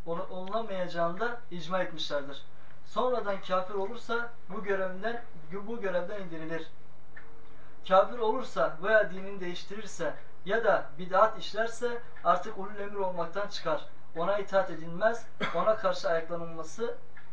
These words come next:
ayaklan-, ay-, ayaklanılması, bulunmuş olduğu görevden indirilmesi ve mümkün ise onun yerine adaletli bir imam tayin edilmesi Müslümanlar üzerine vacip olur. Ancak imam ile beraber bir grup da dinden dönmüş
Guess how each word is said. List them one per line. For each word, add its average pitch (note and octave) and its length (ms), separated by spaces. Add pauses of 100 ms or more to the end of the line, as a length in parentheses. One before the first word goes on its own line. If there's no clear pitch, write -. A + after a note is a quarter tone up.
(140)
ayaklan-, E3+ 500
ay-, E3+ 200
ayaklanılması, E3+ 920
bulunmuş F#3+ 380
olduğu F#3 300
görevden E3+ 480 (120)
indirilmesi E3 760 (320)
ve E3+ 80
mümkün F3 400
ise B3 360 (320)
onun G#3 220
yerine G3+ 360
adaletli E3+ 640
bir F#3+ 80
imam G3 300 (140)
tayin F#3+ 200
edilmesi E3 440
Müslümanlar F3 460
üzerine E3 420 (160)
vacip D#3 320
olur. C3+ 180 (600)
Ancak A#3 420
imam A#3 260 (300)
ile F3+ 240
beraber F#3 460
bir A3 80
grup G3+ 400
da - 300
dinden F#3 480
dönmüş F3 460